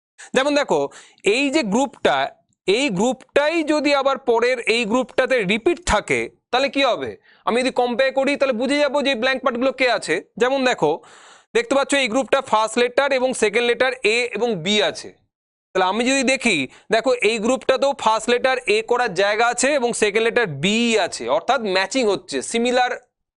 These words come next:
ওয়েতে বা সিমিলার সিরিজ মেনটেন করছে। ঠিক একইভাবে দেখো এই গ্রুপের থার্ড লেটার কি আছে? এ। তাহলে আমি এই লেটারটাকে এখানে বসিয়ে দেবো এবং একটা গ্রুপ দেখো পুরোপুরি কমপ্লিট হয়ে গেল। কি না, এ বি এ, এটা হচ্ছে আমাদের গ্রুপটা। এবার আমি দেখবো যে গ্রুপটা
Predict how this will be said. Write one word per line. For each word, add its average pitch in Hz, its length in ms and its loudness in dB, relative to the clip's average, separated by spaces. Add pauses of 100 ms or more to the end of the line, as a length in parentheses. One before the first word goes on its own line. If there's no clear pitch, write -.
(160)
ওয়েতে 233 460 0
বা 233 140 0
সিমিলার 220 440 -2
সিরিজ 214 320 -4
মেনটেন 190 420 -2
করছে। 147 380 -4 (840)
ঠিক 254 120 0
একইভাবে 285 360 2
দেখো 277 180 0
এই 269 140 0
গ্রুপের 269 380 0
থার্ড 233 220 0
লেটার 254 260 0
কি 233 120 -2
আছে? 262 200 0 (100)
এ। 294 100 -2 (200)
তাহলে 233 200 2 (140)
আমি 233 280 2
এই 240 300 0
লেটারটাকে 240 520 0
এখানে 226 380 0
বসিয়ে 233 340 0
দেবো 240 200 2
এবং 226 340 0 (120)
একটা 196 300 -2
গ্রুপ 196 280 -2
দেখো 220 280 -2
পুরোপুরি 208 480 0
কমপ্লিট 196 420 -2
হয়ে 220 120 0
গেল। 226 160 0
কি 277 320 -2
না, 196 80 -2
এ 214 380 0
বি 196 380 -6
এ, 160 320 0
এটা 214 120 0
হচ্ছে 220 140 -2
আমাদের 220 180 -2
গ্রুপটা। 156 420 -4 (560)
এবার - 240 -2
আমি 262 120 0
দেখবো 277 300 0
যে 294 100 0
গ্রুপটা 262 380 0